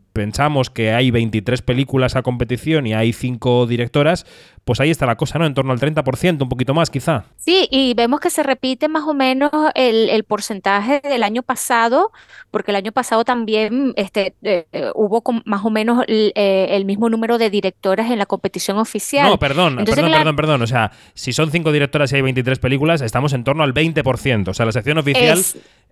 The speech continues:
Speaker 1: es menor que el resto del festival. Perdón, me corrijo.
Speaker 2: Sí, sí, sí, sí, sí. Eh, y, y claro, es que ya yo estaba en, en otro, ya yo esta-, eh, lo que pasa es que, que fíjate que, eh, que ya habíamos hablado de, de,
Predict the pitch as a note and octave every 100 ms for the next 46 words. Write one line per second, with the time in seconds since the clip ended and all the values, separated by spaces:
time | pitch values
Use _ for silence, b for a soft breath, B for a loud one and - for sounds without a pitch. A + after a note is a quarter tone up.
0 | _ - - D3 D#3+ F3 G3 E3 D3+ D#3+
1 | D#3+ C3 C3 A2+ F2+ E2 B2+ D3 B2 A2+
2 | A#2+ A#2 - - - G3+ - _ _ _
3 | - B3+ B3 A3+ A3+ F#3+ - - A3+ -
4 | - _ B3 A#3 A3+ B3 B3+ A#3+ A#3+ B3
5 | - C#4+ C4 A3+ E4+ D4 B3+ B3+ B3+ D#4
6 | D#4 D4+ D4+ C4 B3+ B3 A#3+ D4+ A#3+ B3+
7 | C#4 D#4 D#4 - C4+ - A#3+ A#3+ A#3 -
8 | D4+ D4+ C#4+ C4+ A3+ G3+ - - - -
9 | - A#3+ A#3+ A#3 C#4 D#4 C#4+ B3 A#3+ C4
10 | D4 C#4 G#3+ G#3 A#3